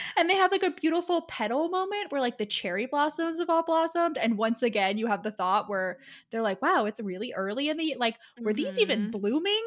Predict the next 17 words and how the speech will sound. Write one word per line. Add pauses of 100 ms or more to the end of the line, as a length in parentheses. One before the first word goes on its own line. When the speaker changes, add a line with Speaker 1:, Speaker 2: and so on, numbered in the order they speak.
Speaker 1:
when
we
went
into
the
bar?"
Speaker 2:
Mm-hmm.
Speaker 1:
<laughs>
And
they're
just,
Speaker 2:
Yeah.
Speaker 1:
like,
surrounded
in
petals. (480)
And